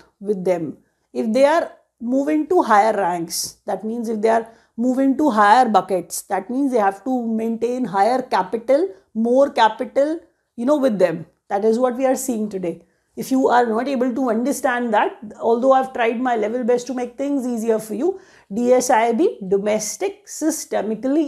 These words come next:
important banks. They are too big to fail for the economy. S B I is in the fourth bucket. H D F C is in the se-, uh, is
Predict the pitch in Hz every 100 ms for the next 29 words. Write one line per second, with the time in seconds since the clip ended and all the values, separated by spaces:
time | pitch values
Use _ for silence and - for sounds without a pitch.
0 | 311 233 220 180 185 220 254 180 175 -
1 | - 214 196 - _ - 294 294 262 240
2 | 190 - 269 - 208 226 - 208 190 240
3 | 247 - 190 196 208 269 254 - _ _
4 | _ _ _ _ _ - 247 208 233 277
5 | 311 349 254 240 254 262 262 208 196 180
6 | 185 - 403 - _ _ _ _ _ 262
7 | 277 269 262 254 254 - 285 277 269 247
8 | 254 247 254 254 - 277 - 233 - 220
9 | - 247